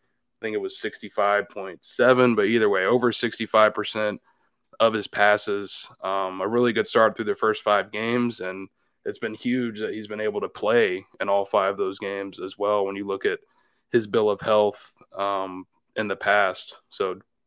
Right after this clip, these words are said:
just wanna see it continue this weekend. Like you said, his first chance to play against N C State.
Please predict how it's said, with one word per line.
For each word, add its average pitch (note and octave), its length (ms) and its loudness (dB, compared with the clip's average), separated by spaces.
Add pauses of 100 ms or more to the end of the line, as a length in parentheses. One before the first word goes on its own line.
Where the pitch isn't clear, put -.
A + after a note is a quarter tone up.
(100)
just - 160 -8
wanna G#2+ 160 -6
see G#2+ 220 -6
it G2 100 -8
continue A2 480 -6
this G2+ 220 -6
weekend. G#2 340 -4
Like G2 140 -4
you G2 80 -8
said, G#2+ 160 2
his F#2+ 120 0
first G#2 280 0
chance G#2 200 -2
to - 80 -10
play G#2 340 2 (500)
against A#2+ 280 4
N A#2+ 140 4
C A#2 140 -2
State. A#2+ 480 2